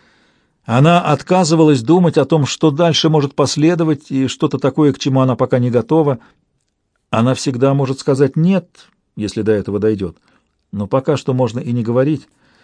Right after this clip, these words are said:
Тац поцеловал её в шею,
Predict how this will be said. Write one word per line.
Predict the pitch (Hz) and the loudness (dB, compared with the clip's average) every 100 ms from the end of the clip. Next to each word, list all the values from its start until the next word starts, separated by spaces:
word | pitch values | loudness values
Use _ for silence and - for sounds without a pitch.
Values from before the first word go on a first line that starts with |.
| _ _ _ _ _ _ _ _ _ _ _ | _ _ _ _ _ _ _ _ _ _ _
Тац | - 151 170 - - - | 0 2 2 -2 -4 -4
поцеловал | 127 127 135 139 | -4 0 4 4
её | 123 120 | 2 -2
в | - | -4
шею, | - 165 175 151 | -2 0 -2 -6